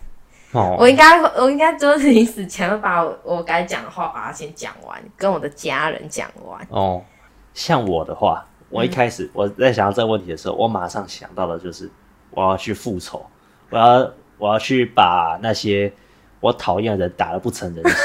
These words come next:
Speaker 1: <laughs> 我要把他牙齿全部敲下来，反正就是在让他不是死于世界末日，而是死于我的手。
Speaker 2: <laughs> 但是你不需要负任何责任。
Speaker 1: 对啊，但是，但想想这好像有点可悲。
Speaker 2: <laughs>
Speaker 1: 呃，而且我在，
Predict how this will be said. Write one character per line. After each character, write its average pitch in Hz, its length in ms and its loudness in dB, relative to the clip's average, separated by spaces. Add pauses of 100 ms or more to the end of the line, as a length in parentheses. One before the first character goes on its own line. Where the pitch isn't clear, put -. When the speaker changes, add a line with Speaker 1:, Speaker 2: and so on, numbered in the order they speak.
(300)
Speaker 1:
<laughs> - 380 2
我 113 120 2
要 120 100 8
把 113 160 4
他 117 260 6
牙 107 140 4
齿 110 140 -2
全 98 120 -8
部 104 80 -4
敲 98 300 -2
下 95 220 -2
来， 76 180 -4 (240)
反 110 180 4
正 127 140 0
就 131 80 4
是 131 100 4
在 131 220 4 (340)
让 127 300 0
他 110 440 0 (440)
不 123 100 -2
是 127 300 0
死 104 300 -8
于 92 100 -8
世 107 180 -8
界 101 160 -4
末 98 280 -6
日， 92 160 -6
而 104 180 -2
是 120 80 0
死 107 240 -6
于 87 60 -8
我 87 120 -4
的 90 60 -4
手。 - 320 -10 (500)
Speaker 2:
<laughs> - 0 -
但 127 480 4
是 277 240 6
你 190 80 0
不 208 140 6
需 214 160 4
要 202 180 8
负 196 180 0
任 208 240 2
何 165 180 0
责 - 200 -10 (120)
任。 175 220 -6 (240)
Speaker 1:
对 104 80 0
啊， 90 160 0 (140)
但 254 100 8
是， 262 220 2 (220)
但 180 120 2
想 131 160 2
想 98 220 -2
这 135 80 4
好 101 100 2
像 107 80 0
有 104 140 2
点 101 160 -6
可 - 160 -14 (140)
悲。 87 260 -8 (160)
Speaker 2:
<laughs> 277 220 -14
Speaker 1:
呃， 90 160 -8
而 127 40 -2
且 135 160 0
我 98 140 0
在， 123 180 2